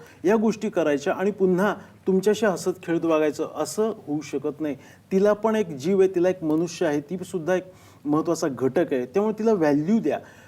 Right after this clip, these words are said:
त्या लक्ष्मीला तुम्ही व्हॅल्यू दिलीत ना, तर मित्रांनो, असं धो धो पैशाचा पाऊस पडू शकतो. फक्त घरातल्या लक्ष्मीला सुखी ठेवा. काय काय करता येईल आपल्याला, की तुम्हाला कुठेही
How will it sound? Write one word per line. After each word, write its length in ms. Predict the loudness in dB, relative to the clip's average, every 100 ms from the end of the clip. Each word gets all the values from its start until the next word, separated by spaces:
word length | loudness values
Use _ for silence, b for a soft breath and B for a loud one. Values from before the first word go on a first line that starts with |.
| B
त्या 80 | 0
लक्ष्मीला 640 | 2 2 0 0 4 6 4
तुम्ही 240 | 4 4
व्हॅल्यू 360 | 4 2 2 0
दिलीत 280 | 2 2 2
ना, 180 | -2 -4 B B 0
तर 100 | 4
मित्रांनो, 680 | 4 4 4 4 2 2 0
असं 240 | -2 2 2 4
धो 180 | 4
धो 180 | 6 4
पैशाचा 480 | 2 0 2 -2 -4
पाऊस 320 | -2 -2 -2
पडू 280 | -4 -2 -2
शकतो. 680 | -2 -6 -6 4 6 6 B B B -4
फक्त 280 | -4 -2 -4
घरातल्या 500 | 0 0 0 0 0
लक्ष्मीला 600 | 0 -2 -4 -2 0 -2
सुखी 300 | -4 -8 -8
ठेवा. 300 | -6 -8 -8 -12 b b b b -2
काय 160 | 2 4
काय 180 | 2 2
करता 300 | 2 2 4
येईल 120 | 4
आपल्याला, 420 | 2 0 0 0 B B B -2
की 280 | 0 0 -4 -16 -2
तुम्हाला 280 | 0 2 0
कुठेही 720 | 0 -2 2 4 4 2